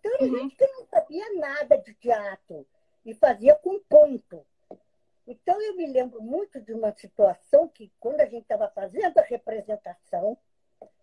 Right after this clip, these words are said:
Speaker 1: tinha a, a, o, o, o Cristo preso na cruz e a, tinha as Três Marias do lado, né?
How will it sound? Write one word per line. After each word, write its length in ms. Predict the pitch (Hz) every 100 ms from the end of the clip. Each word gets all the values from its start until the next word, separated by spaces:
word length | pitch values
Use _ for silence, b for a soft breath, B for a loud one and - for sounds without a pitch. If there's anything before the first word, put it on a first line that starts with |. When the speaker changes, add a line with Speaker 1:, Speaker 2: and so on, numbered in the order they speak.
| _ -
Speaker 1:
tinha 320 | 269 294 640
a, 460 | 196 - _ - 208
a, 60 | -
o, 80 | 196 - -
o, 140 | - -
o 180 | - 214 -
Cristo 580 | - 247 311 - - - _ -
preso 420 | 226 269 269 196
na 200 | 190 170
cruz 460 | - 226 285 349 - _ _ _ _ _ _ _ _
e 200 | 240 285 311
a, 240 | - 226 - _
tinha 220 | - 294 277
as 80 | - -
Três 280 | 302 330
Marias 600 | 294 277 233 277 294 214 -
do 140 | 233 220
lado, 400 | 233 285 196 208
né? 220 | 220